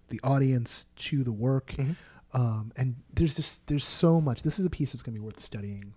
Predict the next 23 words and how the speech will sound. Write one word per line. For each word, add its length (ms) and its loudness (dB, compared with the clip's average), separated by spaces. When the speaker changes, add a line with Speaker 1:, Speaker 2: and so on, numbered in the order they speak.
Speaker 1:
for, 340 -10
for 120 -6
Speaker 2:
Yeah. 100 2
Speaker 1:
some 100 -4
time. 480 -10
And 320 -2
this 160 -4
was 80 -8
a 60 -10
piece 200 -14
that 80 -16
really 420 -4
made 140 2
me 100 0
excited 600 -4
about 560 -10
how 760 -8
storytelling, 1200 -6
and 180 -4
particularly, 440 -8
like, 340 -14
documentary 560 -8
storytelling, 800 -10